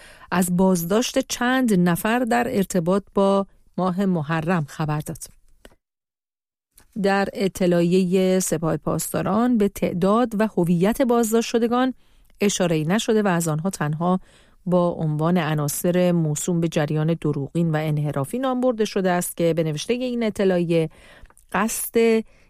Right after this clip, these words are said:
اقدامات تبلیغی و حتاکی به مقدسات شیعه در ایام محرم را داشتند. نام ایران در سالهای اخیر همواره در فهرست کشورهای ناقض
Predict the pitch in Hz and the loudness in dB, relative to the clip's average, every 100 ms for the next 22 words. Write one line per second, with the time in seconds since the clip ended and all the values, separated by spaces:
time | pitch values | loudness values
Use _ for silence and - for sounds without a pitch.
0 | _ 196 180 170 160 165 175 156 151 147 | _ -4 0 0 0 -2 -2 -2 -4 -4
1 | 214 226 180 147 - 147 143 202 202 214 | -2 -2 -2 -6 -4 -4 -2 -2 0 2
2 | 175 - 151 - 151 - 185 208 240 - | 0 -2 -4 -2 -4 -2 -2 -2 -6 -2
3 | 196 185 165 247 156 160 151 - 160 151 | -2 -2 2 2 2 -2 -2 -4 -4 0
4 | 165 170 160 151 143 135 - - - 120 | 0 0 -2 -4 -6 -6 -8 -12 -12 -10
5 | - 110 - _ _ _ _ - - 180 | -10 -12 -16 _ _ _ _ -20 -20 -20
6 | - _ _ _ _ - - - - - | -20 _ _ _ _ -20 -20 -20 -20 -20
7 | - 190 185 175 170 214 226 226 180 165 | -4 0 2 4 4 2 2 0 0 2
8 | 156 156 160 226 254 226 180 170 170 175 | 0 -2 -2 0 0 0 0 2 2 2
9 | 254 196 - 151 190 208 233 190 160 147 | 2 0 -2 -2 -2 -2 -2 -2 -2 -2
10 | 151 165 190 170 156 139 208 220 202 196 | -2 0 2 2 0 0 0 2 2 2